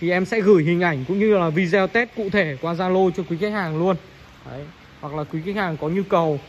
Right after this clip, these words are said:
mua bán hoặc là hỗ trợ gì cứ nhắn tin trực tiếp cho bên em nha. Em, ờ, vừa giới thiệu nhanh, ờ, hai chiếc động cơ Honda G X sáu ba mươi, hàng tháo máy phát điện nhà em siêu lướt luôn. Đấy. Siêu lướt, siêu đẹp, nhà em chuyên những hàng đẹp như này.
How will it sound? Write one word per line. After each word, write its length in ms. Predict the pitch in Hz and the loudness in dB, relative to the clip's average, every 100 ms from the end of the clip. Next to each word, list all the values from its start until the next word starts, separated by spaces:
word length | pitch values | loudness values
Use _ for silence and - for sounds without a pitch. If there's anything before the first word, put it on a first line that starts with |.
| - - - - - | -20 -20 -20 -14 -4
mua 160 | 190 | 0
bán 300 | 180 165 208 | 0 0 -2
hoặc 160 | 208 160 | -4 -4
là 340 | 160 147 143 135 | -4 -4 -6 -4
hỗ 100 | 202 | -4
trợ 220 | - 170 | -2 -2
gì 200 | 156 151 117 | -2 -2 -4
cứ 80 | 185 | -6
nhắn 160 | 180 160 | -6 -2
tin 240 | 202 170 | 0 0
trực 160 | 160 151 | -2 2
tiếp 140 | 220 214 | 2 2
cho 80 | |
bên 120 | 185 180 | -2 0
em 180 | 175 | -2
nha. 160 | 175 175 - - - - - - | -2 -4 -8 -20 -20 -20 -16 -8
Em, 200 | 175 180 | -4 -2
ờ, 120 | 180 | 0
vừa 180 | 160 147 | 0 0
giới 140 | 165 | 0
thiệu 200 | 214 160 | 0 0
nhanh, 300 | 175 202 185 - - - - - - - - - - - - 156 | 0 -2 -4 -6 -18 -20 -20 -20 -20 -20 -20 -20 -20 -20 -18 -12
ờ, 40 | |
hai 180 | 160 180 | -8 -8
chiếc 220 | - 208 | -8 -8
động 140 | 196 165 | -8 -4
cơ 160 | 202 190 | -4 -2
Honda 300 | 190 180 175 | -4 -4 -4
G 180 | 170 | -6
X 40 | 180 | -6
sáu 200 | - 165 | -6 -2
ba 120 | 202 | 0
mươi, 300 | 190 208 185 - - | 0 0 0 -4 -10
hàng 140 | 156 | -10
tháo 160 | 151 156 | -6 -6
máy 160 | 156 160 | -6 -6
phát 140 | 202 | -2
điện 220 | 208 160 | -2 -2
nhà 80 | 151 | -6
em 160 | 175 165 | -4 -6
siêu 280 | - 196 | -2 2
lướt 260 | 190 226 214 | 6 6 6
luôn. 180 | 202 175 - - - - | 0 0 -4 -20 -20 -16
Đấy. 180 | 120 131 - - - - - - | -14 -14 -18 -20 -20 -20 -20 -12
Siêu 260 | - 185 | -2 2
lướt, 240 | 165 202 - | 4 2 0
siêu 220 | - 185 | -2 0
đẹp, 200 | 165 151 139 | 0 -2 -6
nhà 120 | 131 | -6
em 180 | 151 156 | -4 -4
chuyên 280 | - 180 160 | 0 2 2
những 100 | 185 | -2
hàng 220 | 165 143 | -2 -2
đẹp 200 | 139 156 | -4 -4
như 120 | 147 | -6
này. 140 | 139 | -6